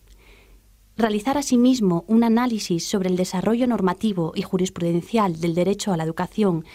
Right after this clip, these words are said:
en el marco interno y en el comunitario.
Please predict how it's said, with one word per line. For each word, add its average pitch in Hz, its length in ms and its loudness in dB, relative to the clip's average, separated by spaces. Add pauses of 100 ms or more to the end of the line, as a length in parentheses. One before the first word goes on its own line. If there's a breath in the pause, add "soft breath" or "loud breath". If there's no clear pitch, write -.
(160 loud breath)
en 202 100 4
el 175 100 2
marco 190 260 0
interno 185 580 0 (160)
y 226 140 2
en 170 100 2
el 156 80 -4
comunitario. 220 720 2